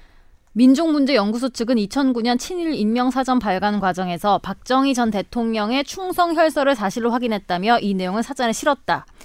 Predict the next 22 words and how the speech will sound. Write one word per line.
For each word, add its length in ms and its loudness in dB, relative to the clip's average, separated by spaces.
이에 260 4
강용석 640 0
변호사 360 -2
등이 380 -2
박원순 560 0
서울시장이 520 0
과거 260 -2
설립한 500 -2
민족문제연구소가 1040 -2
혈서를 360 0
조작했다는 680 -6
취지의 360 -2
주장을 460 0
에스엔에스를 560 -2
통해 240 -6
유포하자 500 -4
연구소 460 -2
측이 480 -6
소송을 300 -4
냈다. 360 -8
일 120 2
심에서는 640 2